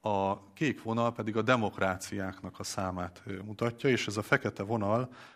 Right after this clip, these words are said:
ez az anokráciák, ami valahol a kettő között van. Tehát azt látjuk ezen az ábrán, hogy volt egy nagyon nagy felfutás úgy ezerkilencszázhetvenötig a diktátorok, ö, számát, diktatúrák számát tekintve, és aztán utána ez a szám elkezdett meredeken csökkenni.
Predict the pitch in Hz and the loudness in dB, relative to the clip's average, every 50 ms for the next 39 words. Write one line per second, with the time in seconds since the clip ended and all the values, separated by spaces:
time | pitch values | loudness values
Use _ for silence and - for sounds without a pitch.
0 | - - 110 101 101 135 135 120 101 - - 101 104 113 - - - 117 107 - | -20 -16 -12 -4 0 0 2 2 0 0 2 4 4 4 4 4 4 4 4 4
1 | - 113 104 104 104 110 117 110 101 92 104 101 98 92 - 120 107 - - - | 2 -2 -2 0 2 4 4 4 4 4 2 0 0 2 4 2 2 2 2 -6
2 | 95 - - 113 95 95 92 90 - - 98 92 90 90 92 - _ _ _ _ | -6 -4 -2 -2 -2 -2 -4 -8 -8 -8 -10 -8 -8 -10 -14 -16 _ _ _ _
3 | _ _ - - - - - - - - - - - - 110 - - 156 156 - | _ _ -20 -20 -20 -20 -18 -18 -16 -18 -18 -12 -6 -2 4 8 8 8 10 10
4 | 151 131 131 135 - 120 - 139 127 131 110 104 95 107 107 117 123 147 151 151 | 8 8 8 8 4 2 4 4 6 6 4 4 6 8 10 10 10 10 8 8
5 | 156 156 147 120 120 120 110 110 127 165 160 120 - - 113 113 104 107 117 104 | 8 8 6 2 0 0 0 2 4 6 6 6 4 2 0 2 2 2 2 2
6 | 104 104 101 98 - - 127 117 110 - - 110 - - 113 117 123 - - - | 2 0 -2 0 2 4 6 6 4 4 0 -6 -4 0 0 0 2 0 0 -2
7 | 107 110 139 - 131 127 113 104 - - 123 110 101 98 - - 104 98 - - | -2 -2 0 0 2 4 4 4 4 2 2 2 2 0 0 0 0 0 0 2
8 | - 123 120 - - 101 98 110 123 120 - 107 110 117 131 123 - - - - | 2 2 2 2 -2 -2 -2 -2 -2 -2 -2 -4 -4 -4 -4 -10 -14 -16 -20 -20
9 | - - - - - _ _ _ - - 104 101 101 - - - - - 120 135 | -20 -20 -20 -20 -20 _ _ _ -2 2 4 4 4 2 -2 -10 -8 -2 2 2
10 | 143 - - - 104 98 98 - 101 98 98 92 - - 98 98 95 95 98 95 | 2 2 4 2 2 2 2 0 -2 -2 -2 -4 -6 -6 -4 -2 -2 -4 -4 -8
11 | - - _ _ _ _ _ _ _ _ _ _ _ - - 120 117 110 104 101 | -12 -20 _ _ _ _ _ _ _ _ _ _ _ -2 4 6 6 6 6 4
12 | 95 98 104 127 117 - 110 104 - 107 101 98 98 98 - - - - 113 104 | 2 2 0 0 -2 0 -2 -2 -2 -2 -2 0 0 0 -2 -2 2 4 4 4
13 | 92 95 90 87 - - 120 - - 101 95 92 - - 135 143 135 139 - 123 | 4 2 -2 -2 0 0 0 0 0 -4 -6 -6 -2 0 0 0 2 2 0 -2
14 | - - - 107 117 135 - - 110 104 110 120 123 110 107 101 - - - 120 | -2 0 -2 -2 0 0 0 0 0 2 2 2 2 2 2 0 0 2 4 6
15 | 120 120 127 147 151 135 113 - - 107 98 107 107 - 120 117 107 101 92 98 | 8 8 8 8 8 8 8 6 4 0 2 2 0 2 4 6 6 6 6 4
16 | - - 107 101 98 - - 107 95 - - - 95 95 104 107 104 | 2 0 -2 -4 -2 -2 -2 -4 -4 -4 -8 -10 -10 -8 -8 -10 -12